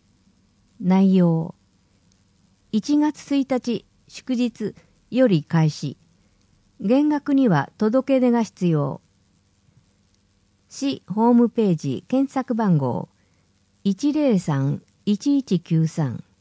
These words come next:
問い合わせ、保険年金課、内線三一四。検診実施医療機関を追加。対象、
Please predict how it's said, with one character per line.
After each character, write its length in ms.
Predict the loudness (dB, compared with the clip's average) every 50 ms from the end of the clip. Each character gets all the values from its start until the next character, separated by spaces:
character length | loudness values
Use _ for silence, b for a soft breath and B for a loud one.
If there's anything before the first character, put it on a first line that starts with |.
| _ _ _ _ _ _ _ _ _ _ _ _ _ _ _ _ _ _ _ _ _ _ -4
問 200 | -2 -2 0 2
い 80 | 0
合 80 | 2 2
わ 120 | 0 0
せ、 280 | -2 -4 -6 -6 -6 -8 _ _ _ _ _ _ _
保 120 | _ -4 -4
険 240 | -2 0 0 2 4
年 300 | 4 4 4 4 2 2
金 240 | 0 0 0 0
課、 280 | 0 0 -4 -4 -4 -6 _ _ _ _ _ _ _ _ _ _
内 260 | 0 0 2 2 0
線 380 | -2 -2 -2 0 0 0 -2 -4 -10 _ _
三 420 | _ -8 -4 -2 0 0 2 2 0
一 280 | 0 -2 -4 -4 -2
四。 260 | 0 0 0 0 -2 -8 _ _ _ _ _ _ _ _ _ _ _ _ _ _ _ _ _ _ _ _ _ _ _ _ _ _ _ _ _ _ _ _ _ _ _ _ _ _ _ _ _ _ _ _ -20 _ _ _ _ _ _ _ _ _ _ _ _ _ _ _ _ _ _ _ _
検 260 | 2 4 4 4 2
診 320 | 2 0 0 2 2 2
実 140 | 2 2 0
施 400 | -2 -4 -6 -4 -4 -4 -4 -6 _ _
医 160 | -2 0 2
療 160 | 2 2 2 0
機 140 | -4 -2
関 280 | 0 4 6 6 6 6
を 100 | 4 2
追 260 | 0 0 0 0 0
加。 220 | -2 -4 -6 -6 -6 _ _ _ _ _ _ _ _ _ _ _ _ _ _ _ _ _ _ _ _ _ _ _ _ _ _ _ _ _
対 200 | -2 0 0 0
象、 500 | -2 -2 -2 -2 0 -2 -4 -6 -8